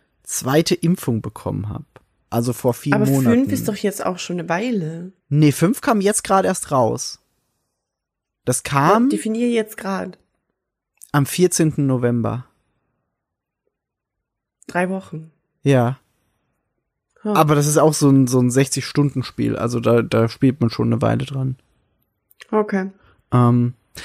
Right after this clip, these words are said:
Speaker 1: aber die, die Prämisse ist im Endeffekt wie bei, wie bei den anderen Spielen auch. Du bist, also Shin Megami Tensei ist ja die, die Ursprungsreihe von Persona. Persona ist ein Spin-off davon. Und Persona konzentriert sich mehr auf so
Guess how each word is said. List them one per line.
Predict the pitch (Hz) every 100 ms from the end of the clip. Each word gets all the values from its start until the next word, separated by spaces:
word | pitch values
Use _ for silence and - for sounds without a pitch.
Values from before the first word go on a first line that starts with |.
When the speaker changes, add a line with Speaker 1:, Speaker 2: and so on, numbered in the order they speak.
| 147
Speaker 1:
aber | 160 180 190
die, | 151 165 160
die | 165
Prämisse | 151 170 170 196
ist | 190 156
im | 131
Endeffekt | 147 156 147 -
wie | 147
bei, | 143 131 127 101
wie |
bei | 135 131
den | 131
anderen | 120 156 135
Spielen | 123 - 147
auch. | 139 143
Du | 143
bist, | 139 - - - _ _ _ _ _ - -
also | 180 220
Shin | -
Megami | 320 240 208
Tensei | 190 196 185
ist | 170
ja | 156
die, | 151 151 147 139
die | 143 139 135 -
Ursprungsreihe | 180 233 - - 160 156 131 135 143
von | 139 131
Persona. | - 123 110 110 104
Persona | - 120 151
ist | 160
ein | 139
Spin-off | - 139 143 147
davon. | 170 - 165 190 - - - - _
Und | 156 151 151 151 -
Persona | - 156 156 226 240
konzentriert | - 202 180 156 180 165
sich | 160
mehr | 139 131 143
auf | 143 139
so | - 135 127 127